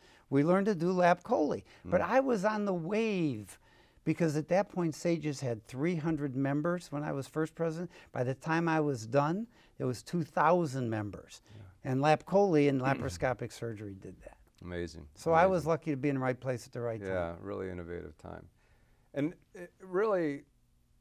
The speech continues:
Speaker 2: in parallel, you're rising in A S G E as well. In fact, when I was your fellow, you were president of A S G E.
Speaker 1: So A S G E is a meritocracy.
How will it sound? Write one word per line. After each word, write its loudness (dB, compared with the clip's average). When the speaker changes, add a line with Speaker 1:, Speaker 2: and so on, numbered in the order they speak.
Speaker 2:
in -2
parallel, 2
you're 2
rising 2
in -6
A 0
S -4
G -14
E -6
as -6
well. 0
In -8
fact, 2
when -2
I 0
was 0
your -2
fellow, 0
you 0
were 2
president 0
of -8
A -2
S -12
G -14
E. -12
Speaker 1:
So 2
A 4
S 2
G -6
E 0
is -4
a 0
meritocracy. -2